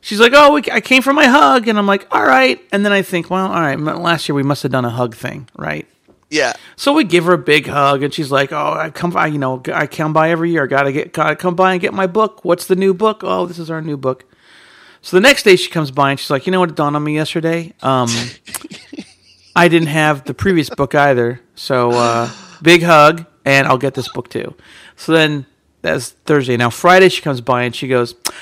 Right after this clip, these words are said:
Speaker 1: "I can't remember if I have a plush or not, so I'm gonna get a plush." <laughs> So big hug, gets a plush. Now on Saturday she comes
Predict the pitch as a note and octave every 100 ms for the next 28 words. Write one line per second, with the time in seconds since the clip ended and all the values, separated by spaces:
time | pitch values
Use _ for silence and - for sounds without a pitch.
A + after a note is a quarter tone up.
0 | - - - E5+ F#4 G4+ F#4+ F4+ E4 D#4
1 | C#4+ - C4 C4 C4+ C4+ C4+ E4+ - -
2 | - A3+ C4 A#3+ G#3+ E3 E3 A2+ - -
3 | - - D3 - - - B2 - A#2+ -
4 | - - - - - - G#3 F3 E3+ -
5 | A3+ A#3 F#3 F3 E3+ E3 - C3 D#3 -
6 | - B2 - - - _ - D3 F3 E3+
7 | A#3+ - E4+ A#3 C#4 D#4+ A3+ D3+ B2+ C3
8 | - - D3+